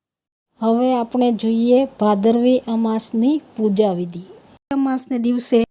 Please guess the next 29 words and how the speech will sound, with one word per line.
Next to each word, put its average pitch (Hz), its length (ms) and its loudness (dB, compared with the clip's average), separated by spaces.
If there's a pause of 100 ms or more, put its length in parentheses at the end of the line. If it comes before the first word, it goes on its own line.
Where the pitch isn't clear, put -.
(160)
પીપળાનું 254 600 0
પૂજન 240 460 -4
કરવાનું 226 560 -2 (120)
ખૂબ 208 240 -6
જ 220 200 -4
મહત્વ 196 560 -6
છે. 196 240 -18 (640)
પીપળ 285 360 -8
વૃક્ષ 277 440 -8
એ 254 120 -10
ખૂબ 247 260 -6
જ 277 200 0
પવિત્ર 240 480 -6
માનવામાં 190 640 -6
આવે 190 200 -12
છે. - 200 -20 (1080)
એ 233 160 -8
દિવસે 254 480 -2 (280)
લોકો 233 420 0 (420)
ત્રણ 233 320 -4
દિવસ 220 380 0
પાણી 220 360 -4
પણ 226 260 -2
રેડતા 214 400 -4
હોય 202 160 -4
છે, 208 220 -6
તેરસ, 208 500 -6 (160)
ચૌદસ 196 500 -8
અને 190 200 -6